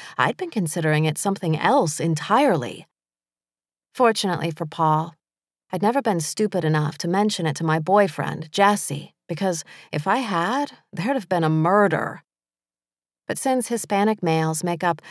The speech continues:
about thirty-seven percent of the total prison population in California, and Paul evidently had enough money to buy the entire street on which I used to live, I didn't see a real strong chance of Jesse getting off on justifiable homicide,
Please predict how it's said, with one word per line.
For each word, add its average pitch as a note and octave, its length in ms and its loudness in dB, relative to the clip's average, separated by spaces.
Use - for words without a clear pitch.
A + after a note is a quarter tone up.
about F3+ 300 2
thirty-seven G#3 580 0
percent D#3+ 440 0
of D#3+ 60 -10
the E3 120 -4
total G#3 360 0
prison F#3 380 0
population D#3+ 720 -2
in E3+ 120 -2
California, F3 840 2
and F3 100 0
Paul E3+ 380 4
evidently E3 540 0
had E3+ 160 -4
enough F3+ 260 2
money E3 320 2
to E3+ 60 -2
buy D#3+ 200 2
the D#3+ 140 0
entire E3 420 0
street F3+ 520 -2
on E3 160 2
which D#3+ 180 -2
I E3 80 4
used E3+ 240 -2
to D3+ 80 -2
live, D#3 560 2
I - 80 -10
didn't F4+ 220 -4
see - 220 -6
a D#4+ 80 -2
real A#3 260 -2
strong G3 480 0
chance D#3 500 0
of E3 120 -6
Jesse G3 440 0
getting E3+ 300 0
off F3 340 2
on D#3+ 160 0
justifiable E3 760 0
homicide, D#3+ 800 2